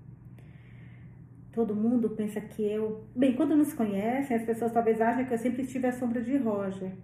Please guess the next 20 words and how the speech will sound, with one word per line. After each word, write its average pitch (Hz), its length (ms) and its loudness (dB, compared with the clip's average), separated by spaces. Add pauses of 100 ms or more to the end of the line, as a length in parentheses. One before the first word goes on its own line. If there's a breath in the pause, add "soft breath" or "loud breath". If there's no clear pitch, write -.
(140)
Na 202 80 -4
verdade, 214 680 -2
não 220 200 -2
é 269 60 -2
o 277 120 0
caso. 185 520 -8 (580 loud breath)
Roger 214 440 0 (200)
deveria 240 440 0
ter 311 140 -4
tido 208 200 -4
a 202 60 -4
chance 196 340 -8
de 196 100 -8
realizar 190 380 -2
seu 190 140 -4
potencial. 190 840 -6 (160 loud breath)
Ele 247 200 2
tinha 311 260 0
muito 262 540 4
potencial. 185 720 -10